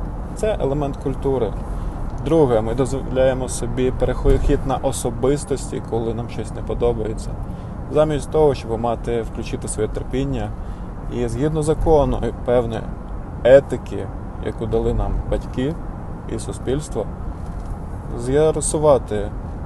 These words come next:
чи правомірні дії поліцейських, а,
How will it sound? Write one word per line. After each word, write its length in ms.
чи 80
правомірні 720
дії 340
поліцейських, 800
а, 420